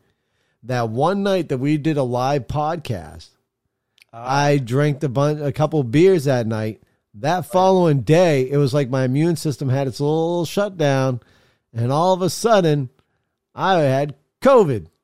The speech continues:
Speaker 1: and I
Speaker 2: Yeah,
Speaker 1: was
Speaker 2: the
Speaker 1: being
Speaker 2: Rona.
Speaker 1: wrecked by covid. I got wrecked by it.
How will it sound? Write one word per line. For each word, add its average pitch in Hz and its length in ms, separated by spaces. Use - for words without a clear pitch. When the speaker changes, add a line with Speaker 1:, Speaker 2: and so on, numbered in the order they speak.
Speaker 1:
and 165 200
I 180 80
Speaker 2:
Yeah, 180 40
Speaker 1:
was 147 180
Speaker 2:
the 110 60
Speaker 1:
being 147 200
Speaker 2:
Rona. 131 280
Speaker 1:
wrecked 233 320
by 107 200
covid. 92 440
I 220 180
got 233 240
wrecked 214 300
by 101 200
it. 92 120